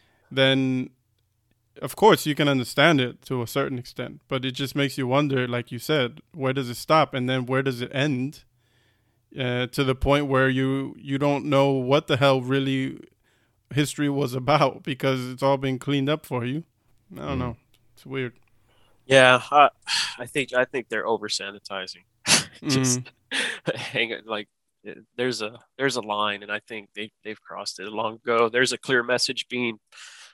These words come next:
Speaker 3: sent by, by these, uh, acts right here. You know, clear, a message loud and clear. Things are changing, and, um, you know, we, we have the power right now.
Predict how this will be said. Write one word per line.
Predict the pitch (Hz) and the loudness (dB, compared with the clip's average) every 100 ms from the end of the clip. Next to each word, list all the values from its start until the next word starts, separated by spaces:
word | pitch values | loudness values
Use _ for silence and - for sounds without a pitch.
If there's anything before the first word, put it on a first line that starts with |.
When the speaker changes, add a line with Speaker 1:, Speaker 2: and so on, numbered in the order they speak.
| - | -4
Speaker 3:
sent | - 147 113 - - _ | 4 6 4 -2 -20 _
by, | 110 104 101 - | -2 -2 -2 -4
by | 107 101 | -4 -4
these, | 110 104 104 - - - _ _ _ _ | -10 -8 -6 -6 -6 -14 _ _ _ _
uh, | 113 107 - | -12 -8 -2
acts | 104 92 - 107 | 0 -2 -8 -10
right | 101 | -12
here. | 101 101 101 _ _ | -10 -12 -12 _ _
You | 113 107 | -20 -14
know, | 110 104 _ _ | -14 -14 _ _
clear, | - 117 - | -8 -6 -6
a | 110 | -4
message | 113 107 101 104 - | -2 -2 -4 -8 -2
loud | 107 110 | 0 0
and | 104 | -2
clear. | 107 101 101 - - _ | -8 -10 -10 -20 -20 _
Things | 127 151 180 | 2 4 0
are | |
changing, | 170 156 147 139 147 143 139 139 _ - _ _ | 2 4 4 2 -2 -2 -6 -16 _ -20 _ _
and, | 123 117 113 113 | 4 4 2 2
um, | 107 107 104 101 _ | 4 4 0 -10 _
you | 123 | -4
know, | 110 101 101 | 0 0 -2
we, | 107 135 - | -2 -2 -2
we | 135 127 | -4 4
have | 117 107 | 4 4
the | 107 | -6
power | - 101 - - | -2 -2 -2 -12
right | - - - | -16 -16 -20
now. | - | -20